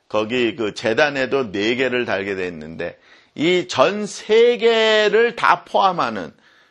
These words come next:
즉, 어, 뭐 사방이라 그래야 되나요? 한국말로 하면 사방. 아, 하늘의 사방. 그쵸?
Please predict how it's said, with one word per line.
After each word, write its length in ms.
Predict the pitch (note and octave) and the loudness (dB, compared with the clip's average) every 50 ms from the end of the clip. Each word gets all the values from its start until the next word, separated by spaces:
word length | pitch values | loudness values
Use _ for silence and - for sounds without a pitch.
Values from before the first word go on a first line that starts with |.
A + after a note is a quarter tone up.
| _ _ _ | _ _ _
즉, 400 | - D3 D#3+ E3 D#3 B2+ - _ _ _ _ _ _ _ _ _ _ | -2 0 0 0 -2 -4 -12 _ _ _ _ _ _ _ _ _ _
어, 460 | - A2 A2 G#2+ G#2 G2 F2+ F2 E2+ C2+ A#1 A1+ | -6 -2 0 0 0 0 -2 -4 -6 -10 -12 -16
뭐 280 | C2 D2 E2+ F2 D2 | -14 -12 -10 -10 -10
사방이라 960 | - - - - - - - F2+ F#2+ A#2+ B2+ C#3 C#3+ C#3+ C#3 C3+ B2+ B2 A#2 | -12 -14 -18 -18 -16 -8 -4 -2 0 2 2 2 2 2 0 -2 -2 -2 -2
그래야 240 | A2 G#2 G2+ F#2+ F#2 | -2 -2 -2 -4 -4
되나요? 240 | F2+ E2 E2 F2+ G#2 | -6 -8 -8 -10 -10
한국말로 520 | A2+ A#2+ G#2+ G2 F2+ F2 E2 D2 D2 D2 F2 | -10 -12 -12 -14 -14 -14 -14 -14 -16 -16 -18
하면 180 | D#2+ E2 G2+ G#2+ | -18 -18 -18 -18
사방. 640 | - - - - G2+ - F2+ F2+ F#2 E2 D2 C#2 - _ _ _ _ _ _ _ _ _ _ _ _ _ _ _ _ _ _ _ _ _ _ _ _ _ - - - _ _ _ _ _ _ _ _ | -18 -16 -10 -6 -6 -4 -4 -4 -4 -6 -6 -10 -18 _ _ _ _ _ _ _ _ _ _ _ _ _ _ _ _ _ _ _ _ _ _ _ _ _ -20 -20 -20 _ _ _ _ _ _ _ _
아, 80 | - C#3+ | -8 -8
하늘의 480 | - - - F3 F3 E3+ D#3 D#3+ D#3+ D3 | -4 -4 -2 -2 0 2 2 2 2 0
사방. 600 | - - - - G#2+ G#2+ G2 F#2+ E2+ D#2 - - - _ _ _ _ _ _ _ _ _ _ _ _ _ _ _ _ _ _ _ _ _ _ _ _ _ _ _ _ _ _ _ | -2 -4 -2 0 0 2 0 0 -2 -2 -6 -12 -20 _ _ _ _ _ _ _ _ _ _ _ _ _ _ _ _ _ _ _ _ _ _ _ _ _ _ _ _ _ _ _
그쵸? 320 | - C#3+ - - - - | -20 -20 -18 -18 -18 -20